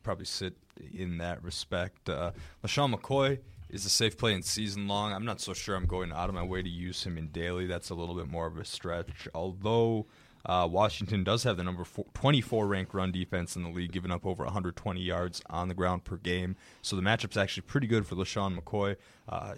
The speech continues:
you will have to pay up for him in daily, but I think he, there's a decent chance he returns those dividends. On the other side of the ball, I believe Deshaun Jackson's still a little bit banged up, so he's far from a safe play yet. I'm not touching any of those, uh, uh,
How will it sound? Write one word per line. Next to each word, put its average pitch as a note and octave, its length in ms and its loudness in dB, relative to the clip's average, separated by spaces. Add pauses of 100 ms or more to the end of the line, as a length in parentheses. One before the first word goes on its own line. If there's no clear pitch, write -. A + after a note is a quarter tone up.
you G#2 380 -4
will A#2+ 220 6
have A#2 100 4
to G#2 80 -6
pay G#2+ 180 2
up G2 160 2
for G2 180 4
him F2 100 0
in F2 100 -4
daily, F2+ 320 2
but F#2 100 -2
I F2 60 2
think F2+ 280 -6
he, G2 260 -2
there's A#2 160 -2
a B2+ 60 0
decent G2 340 -4
chance F#2+ 280 -2
he F2+ 60 -8
returns F#2 500 -2
those F2+ 220 -4
dividends. G2 540 0 (320)
On F#2+ 120 0
the G2 80 0
other A2 200 2
side A#2 260 4
of A2+ 60 2
the G#2+ 80 0
ball, A2 320 8
I G2 80 6
believe A2+ 320 4
Deshaun A2+ 360 0
Jackson's G2 520 0
still F#2+ 240 -2
a F2+ 100 -4
little F#2+ 160 0
bit F#2 240 -2
banged F#2 320 0
up, F#2 180 0
so - 140 -6
he's G#2+ 200 -4
far G2 260 2
from F2+ 160 -4
a - 20 -4
safe - 380 -2
play F#2+ 180 0
yet. F#2+ 300 2 (320)
I'm - 40 -2
not G2+ 160 2
touching G#2+ 320 0
any G2+ 300 -2
of G2+ 80 0
those, F#2+ 340 2
uh, E2+ 300 2 (420)
uh, D#2+ 340 -2